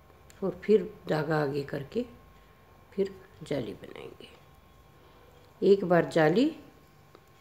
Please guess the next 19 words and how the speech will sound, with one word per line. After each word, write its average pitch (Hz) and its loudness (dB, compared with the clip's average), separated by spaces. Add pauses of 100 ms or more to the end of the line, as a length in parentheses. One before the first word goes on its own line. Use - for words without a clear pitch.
पहले 147 0
बनानी 175 6
है 262 6
इसमें - -4 (800)
और 175 -2
दूसरी 190 0
बार 139 -2
जाली 151 -2 (240)
घटाने 156 -6
के - -6 (140)
बाद 151 -6
बनानी - -18
है। - -10
इस 180 -2
चीज़ 160 -4
का 160 -4
ध्यान 151 -6
रखना 208 0 (2000)
और 170 0